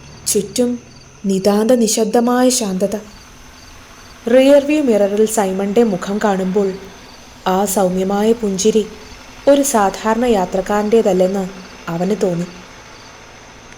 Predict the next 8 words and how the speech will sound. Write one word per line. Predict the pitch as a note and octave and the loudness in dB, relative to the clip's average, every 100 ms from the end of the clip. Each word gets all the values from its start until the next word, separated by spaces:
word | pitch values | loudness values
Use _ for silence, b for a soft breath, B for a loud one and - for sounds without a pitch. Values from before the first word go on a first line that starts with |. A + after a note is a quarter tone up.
| - - - - | -20 -20 -20 -14
സുനിലിൻ്റെ | - - F#3 F#3+ G3+ A#3+ | -6 -4 -2 -2 0 0
മനസ്സിൽ | A#3 G3 F#3+ A#3 G#3+ - - - - - | 0 -2 0 0 0 -4 -20 -20 -20 -4
ഒരു | G3 G#3 | 0 0
അസ്വസ്ഥത | F3+ - F3 - G#3+ | 0 -2 -2 -2 -2
നിറഞ്ഞു. | A3+ G3 F3 F#3 G3 F#3+ - - - - - - - - - - - - - | 0 -2 -4 -6 -10 -18 -20 -20 -20 -20 -20 -20 -20 -20 -20 -20 -20 -20 -12
സൈമണിൻ്റെ | - G#3+ F#3+ F#3 G3 G#3 G#3+ | -4 0 0 -2 -2 -2 0
മൂർച്ചയുള്ള | A#3 G3 F#3 - A#3 A#3 | 0 -2 -4 -2 2 2
നിർദ്ദേശങ്ങൾ, | A#3+ G3+ E3+ F#3 F#3 G3 F#3+ | 2 0 -2 -2 -2 -4 -8